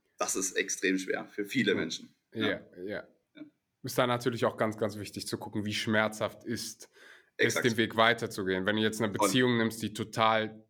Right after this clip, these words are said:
Speaker 2: toxisch ist und man sich gegenseitig nur fertig macht und wirklich nicht mehr in einem Raum mit der Person sein kann.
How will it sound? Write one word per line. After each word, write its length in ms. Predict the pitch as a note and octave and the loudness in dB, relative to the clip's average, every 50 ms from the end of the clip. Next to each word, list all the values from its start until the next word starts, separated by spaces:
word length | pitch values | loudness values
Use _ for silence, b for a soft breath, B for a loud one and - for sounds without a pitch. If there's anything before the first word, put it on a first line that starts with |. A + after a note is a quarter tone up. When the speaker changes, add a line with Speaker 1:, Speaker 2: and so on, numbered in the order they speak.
| _ _ - | _ _ -4
Speaker 2:
toxisch 480 | - C3 B2+ - - C3 A#2 - - | -4 -2 -2 -2 -2 -2 -2 -2 -2
ist 400 | - B2 C3 C3 C3 - - - | 0 2 2 2 0 -2 -6 -6
und 280 | - A2 A2+ A2 G#2 G#2 | -4 -2 0 0 2 2
man 160 | G#2+ G#2+ G#2+ | 2 0 0
sich 220 | G#2 G#2+ G#2+ G#2+ | 0 -4 -6 -4
gegenseitig 440 | - A#2+ A#2+ A#2 A2+ A2+ A2 A2+ - | -2 0 0 2 2 2 0 0 -2
nur 160 | B2 A#2+ A#2+ | 0 0 0
fertig 440 | A#2+ A#2+ - A#2+ B2 A#2+ - B2+ - | 0 0 0 0 0 0 -2 -6 -2
macht 220 | B2 A#2+ A2+ - A#2+ | -2 -2 -2 -2 -6
und 280 | G#2+ G#2 G#2+ G#2 G2+ | -8 -8 -8 -10 -4
wirklich 320 | G#2+ A2+ - - G#2+ - A#2 | -4 -2 -2 -2 -4 -4 -4
nicht 160 | A2 G#2+ - | -4 -2 0
mehr 80 | A2+ | 0
in 80 | G#2+ G#2+ - | 0 0 0
einem 280 | A2 A#2 B2+ B2+ A#2 | 2 2 2 2 -2
Raum 240 | A2+ - A2 A#2 A2+ | 0 2 2 2 4
mit 120 | G#2+ G2+ G#2 | 2 0 -2
der 60 | F#2+ | -4
Person 320 | - G2 F2+ F#2 F#2+ F#2+ | -4 -6 -6 -4 -4 -2
sein 220 | F#2 F#2 F#2 F#2+ F#2+ | -2 -2 -2 -2 -2
kann. 180 | - G#2 G2 | -4 -4 -6